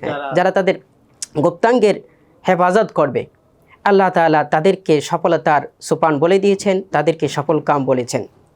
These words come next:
Speaker 2: এর সাথে সাথে আল্লাহ তাআলা সফলতার আরেকটি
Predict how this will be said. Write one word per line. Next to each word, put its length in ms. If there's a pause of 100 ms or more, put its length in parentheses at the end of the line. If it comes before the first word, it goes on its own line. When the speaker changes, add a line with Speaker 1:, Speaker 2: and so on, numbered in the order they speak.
(1200)
Speaker 2:
এর 140
সাথে 260
সাথে 340
আল্লাহ 280
তাআলা 420 (1300)
সফলতার 760
আরেকটি 540